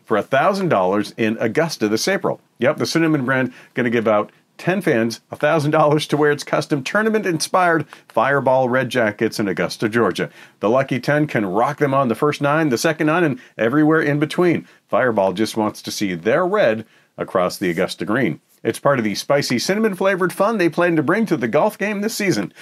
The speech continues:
If you want to learn more and try to win your own jacket, head to fireball red jacket dot com before March twenty-ninth.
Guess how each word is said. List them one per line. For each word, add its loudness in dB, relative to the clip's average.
If -2
you 2
want 4
to 4
learn 2
more 2
and -2
try 2
to 0
win 0
your 0
own 0
jacket, 0
head -2
to -4
fireball 0
red 0
jacket -2
dot -2
com -2
before -4
March -4
twenty-ninth. -2